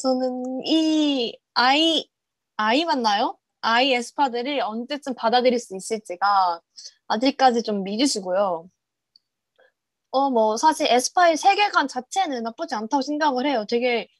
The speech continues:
구체적이고 탄탄하고 했으면 얼마나 또 공을 들여서 만들었습니까? 근데 이제 이거를 가사에서 이야기할 때 저는 좀 아쉽거든요. 어, 비슷한 맥락으로 에스파 노래 중에서 아이널지라는 노래가 있잖아요.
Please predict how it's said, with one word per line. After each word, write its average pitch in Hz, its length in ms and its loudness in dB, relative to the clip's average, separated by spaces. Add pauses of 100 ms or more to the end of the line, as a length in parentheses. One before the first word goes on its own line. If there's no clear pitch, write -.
(140)
구체적이고 285 680 -2
탄탄하고 320 720 -2
했으면 220 380 -2
얼마나 269 300 2
또 233 120 -2
공을 320 300 2
들여서 233 240 0
만들었습니까? 185 1040 -6 (640)
근데 320 220 2
이제 247 220 4
이거를 247 540 2
가사에서 254 760 2
이야기할 233 480 -2 (100)
때 185 220 -6
저는 185 460 -10 (440)
좀 196 240 -10
아쉽거든요. 185 1040 -4 (520)
어, 214 220 -6
비슷한 294 500 2
맥락으로 190 760 0
에스파 233 300 -2
노래 214 200 -2
중에서 190 440 -8
아이널지라는 262 640 2
노래가 208 280 -2
있잖아요. 185 580 -4